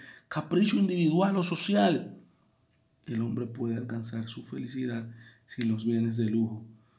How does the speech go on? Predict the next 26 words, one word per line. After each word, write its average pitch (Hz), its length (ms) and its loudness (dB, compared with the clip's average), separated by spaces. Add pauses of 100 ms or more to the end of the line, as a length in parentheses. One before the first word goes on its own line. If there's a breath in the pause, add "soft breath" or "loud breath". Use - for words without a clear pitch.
(340 soft breath)
Se - 160 -12
cuenta 123 320 -4
que 135 80 -8
durante 110 340 -2
el 110 60 -12
primer 117 320 -8
año 139 220 -6
del 135 80 -6
matrimonio 117 580 -6
de 123 60 -8
Onassis 120 440 -8 (560 soft breath)
gastó 117 420 -4
veinte 139 300 -4
millones 123 400 -2
de 120 120 -8
dólares, 117 420 -10 (480 soft breath)
principalmente 117 720 -2
en 110 100 -2
joyas 123 480 -6
y 117 60 -2
viajes. 113 520 -4 (520 soft breath)
Necesariamente 120 880 -4 (1160)
abundaron 120 720 0
los 113 180 -4
gastos 117 320 -4
superfluos. 113 680 -4